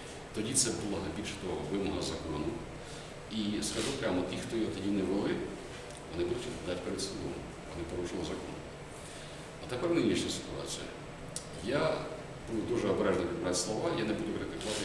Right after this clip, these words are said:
рішення президента, він мав право ввести цей режим воєнного стану. Вважаю, що правильно парламент не дав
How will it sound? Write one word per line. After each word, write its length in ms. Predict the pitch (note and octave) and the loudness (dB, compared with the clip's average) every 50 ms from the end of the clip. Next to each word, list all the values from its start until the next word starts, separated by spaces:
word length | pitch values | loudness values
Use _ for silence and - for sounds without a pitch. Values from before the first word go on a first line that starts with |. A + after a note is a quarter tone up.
| F2 | 0
рішення 260 | F#2+ - - F2+ E2+ E2 - | 0 0 0 0 -2 -2 0
президента, 500 | - - - - - - D#2 D#2+ D#2+ D#2+ - | 0 0 0 0 2 2 2 2 2 2 2
він 120 | F#2+ E2+ | 2 2
мав 200 | F2 G2 G2 G2 | 2 2 2 2
право 380 | - - - - - - - - - - - - - - - - - - - | 6 6 6 6 6 4 2 0 -2 -4 -6 -8 -8 -8 -10 -8 -8 -2 0
ввести 280 | A2 A2+ - - A#2 | 2 2 2 2 2
цей 240 | A2 - - G2+ F#2+ F2+ - - F2+ F2+ | 2 2 2 2 0 0 -2 -2 -2 -2
режим 260 | F2 F2 G2 G#2 F#2+ | 0 2 2 2 2
воєнного 360 | F2 - - F#2 F#2 - - | 4 4 4 4 4 4 2
стану. 340 | - - - - - - - - - - - - - - - - - - - - - - - - - - - - | 2 2 0 -2 -4 -4 -4 -4 -4 -4 -4 -4 -6 -8 -8 -8 -8 -8 -8 -8 -8 -8 -8 -8 -8 -6 -2 2
Вважаю, 340 | A#2 B2 E3+ F3+ F3+ F3+ - | 4 6 6 8 6 6 6
що 160 | - - - | 4 2 2
правильно 440 | - G2+ F#2 F2+ F2+ F2 - - - | 4 4 4 4 6 4 4 4 2
парламент 580 | - G2+ G#2 G#2 A#2+ B2+ C3+ B2+ A#2 - A2+ | 2 2 2 4 4 4 4 4 2 2 2
не 100 | A#2 B2 | 2 2
дав 420 | A2+ F#2+ G2+ F#2+ E2+ - F#2 - | 4 6 6 6 6 6 4 0